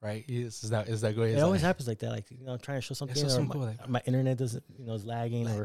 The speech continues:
Speaker 2: or something happens, and it's just like, all right.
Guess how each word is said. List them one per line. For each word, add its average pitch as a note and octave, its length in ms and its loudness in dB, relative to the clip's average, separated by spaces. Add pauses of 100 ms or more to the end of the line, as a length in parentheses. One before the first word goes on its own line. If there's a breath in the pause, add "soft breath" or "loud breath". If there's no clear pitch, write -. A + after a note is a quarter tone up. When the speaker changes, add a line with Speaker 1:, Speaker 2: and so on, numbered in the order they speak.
Speaker 2:
or G#2+ 160 0 (580 loud breath)
something A#2 320 -2
happens, G#2 560 -6
and G#2 80 -6
it's G2 120 -10
just - 220 -14
like, G#2 220 -14 (720)
all - 120 -12
right. A2 100 -16